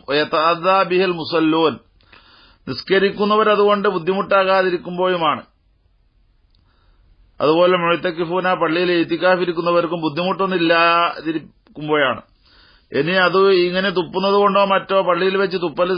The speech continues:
കാരണമായിട്ട് പള്ളിയിലുള്ള ആളുകളുടെ വസ്ത്രങ്ങളിലേക്ക് ഈ തുപ്പുനീര് എത്തുകയോ അല്ലെങ്കിൽ അവരുടെ ശരീരങ്ങളിൽ ഈ തുപ്പുനീര് എത്തുകയോ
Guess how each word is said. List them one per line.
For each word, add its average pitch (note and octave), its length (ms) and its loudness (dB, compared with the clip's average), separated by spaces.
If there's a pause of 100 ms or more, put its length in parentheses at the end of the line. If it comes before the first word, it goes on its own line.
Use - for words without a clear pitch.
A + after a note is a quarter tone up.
(140)
കാരണമായിട്ട് F3 720 0
പള്ളിയിലുള്ള F3 640 0
ആളുകളുടെ E3+ 520 2
വസ്ത്രങ്ങളിലേക്ക് E3+ 880 -2
ഈ F3 100 0
തുപ്പുനീര് D#3+ 500 -2
എത്തുകയോ D#3 540 2
അല്ലെങ്കിൽ D3+ 220 0
അവരുടെ D#3+ 200 0
ശരീരങ്ങളിൽ F3 720 0
ഈ - 20 0
തുപ്പുനീര് E3 420 -2
എത്തുകയോ D#3+ 560 2